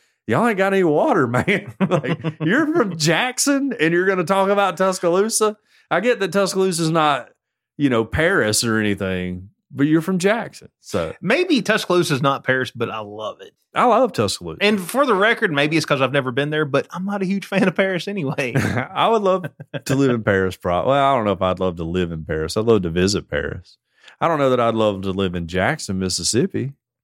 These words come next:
Speaker 1: but that's like, like Wilson, probably this dude, all them, they all live, like, in Pearl or somewhere,
Speaker 2: Mm-hmm.
Speaker 1: you know, on the outskirts.
Speaker 2: Right.
Speaker 1: It's like living in Hoover,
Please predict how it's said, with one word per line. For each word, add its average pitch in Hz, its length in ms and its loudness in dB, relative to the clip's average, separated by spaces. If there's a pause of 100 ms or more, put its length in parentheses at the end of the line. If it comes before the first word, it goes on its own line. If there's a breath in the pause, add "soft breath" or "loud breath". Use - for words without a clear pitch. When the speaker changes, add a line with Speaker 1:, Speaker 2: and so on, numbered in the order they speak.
(340)
Speaker 1:
but 113 260 0
that's 165 200 2
like, 143 120 2
like 110 220 2
Wilson, 104 560 0
probably 135 240 2
this 104 160 -2
dude, 92 220 -2
all 101 180 4
them, 95 160 -2
they 104 100 0
all 92 180 0
live, 87 140 -6
like, 85 180 -6
in 82 140 -8
Pearl 85 380 -2
or 80 180 -6
somewhere, 82 480 -4
Speaker 2:
Mm-hmm. 123 200 0
Speaker 1:
you 110 100 2
know, 92 80 -2
on 92 80 -4
the 90 60 -6
outskirts. 87 840 -4
Speaker 2:
Right. 120 380 0
Speaker 1:
It's - 120 -4
like 107 160 4
living 98 320 4
in 90 200 0
Hoover, 90 560 2